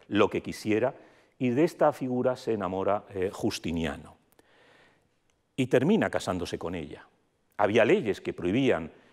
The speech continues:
que alguien con el rango senatorial, y Justiniano era patricius, era patricio, pudiera casarse con alguna, con alguien que hubiera ejercido la prostitución, pero obliga a su tío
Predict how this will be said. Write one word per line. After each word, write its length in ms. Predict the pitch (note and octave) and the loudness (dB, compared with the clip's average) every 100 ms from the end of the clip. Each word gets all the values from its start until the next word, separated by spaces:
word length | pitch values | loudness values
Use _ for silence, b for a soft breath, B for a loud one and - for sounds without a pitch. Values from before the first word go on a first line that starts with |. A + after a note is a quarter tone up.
| b | b
que 140 | - G2 | 2 6
alguien 300 | A2 G#2+ F#2+ | 6 4 -4
con 160 | F2+ | -4
el 80 | F2 | -4
rango 400 | D2+ F#2+ F#2+ E2+ | 2 2 0 -6
senatorial, 800 | F2+ E2 E2+ F2+ A#2 C3 G3+ - - _ _ _ | -8 -8 -4 2 4 4 0 -10 -20 _ _ _
y 100 | - | -20
Justiniano 800 | - - - - E2+ F2 D2+ D2+ D2+ | -20 -20 -20 -12 -8 -8 -8 -14 -16
era 180 | - | -16
patricius, 680 | - C#2+ A#2+ C3 D3+ F#3+ - | -14 -8 -6 -4 -4 -6 -8
era 180 | - C3+ | -16 -14
patricio, 540 | - - G#2 - B2+ - b b b b | -14 -10 -10 -4 -6 -6 b b b b
pudiera 300 | F2 G2 B2+ | -2 0 0
casarse 540 | F#2+ E3+ D#3 - E2+ | 0 0 0 -4 -12
con 260 | - F2+ D#2+ | -10 -8 -6
alguna, 460 | E2 F2 E2 D#2+ - | -4 -4 -4 -8 -6
con 160 | G2 A2 | 2 4
alguien 260 | F2+ F2+ | 2 -2
que 100 | - | -6
hubiera 360 | E2 F2 F2 D#2+ - B B B | -2 0 0 -2 -8 B B B
ejercido 500 | F#2 - - F2+ E2+ | -2 -2 -2 -4 -2
la 100 | E2+ | -4
prostitución, 560 | E2 - E2+ - G2 F2+ | -6 -12 -12 -10 -8 0
pero 180 | D3+ - | 0 4
obliga 540 | G#2 A#2 C#3 B2 D#3+ - - | 4 4 0 -2 -4 -8 -20
a 100 | - | -18
su 160 | - | -16
tío 320 | A#2 A2+ A#2+ | -8 -4 -4